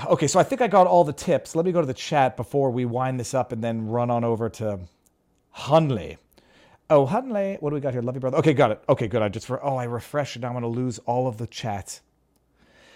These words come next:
"Viva, please ask Rebel to put our subscribed channels in alphabetical order. Lily America, I will send that right,"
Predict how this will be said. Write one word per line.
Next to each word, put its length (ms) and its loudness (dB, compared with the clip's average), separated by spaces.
"Viva, 340 8
please 340 0
ask 260 4
Rebel 260 6
to 100 -4
put 440 0
our 260 8
subscribed 840 -4
channels 640 -4
in 260 -4
alphabetical 920 0
order. 360 4
Lily 320 0
America, 560 0
I 200 4
will 220 0
send 400 -2
that 180 2
right," 400 2